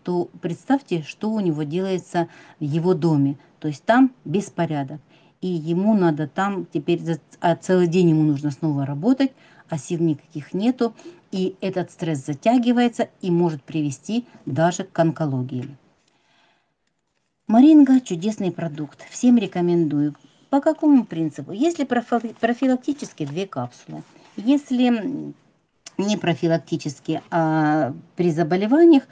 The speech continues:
то можно даже по две, два раза в день. Вот. Ну,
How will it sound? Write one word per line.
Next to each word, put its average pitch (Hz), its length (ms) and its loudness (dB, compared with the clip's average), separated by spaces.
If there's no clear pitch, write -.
то 269 160 8
можно 226 460 4
даже 165 260 0
по 180 220 0
две, 165 500 -2
два 147 340 -2
раза 190 260 -4
в 151 80 -12
день. 131 360 -8
Вот. 143 260 -12
Ну, 254 240 2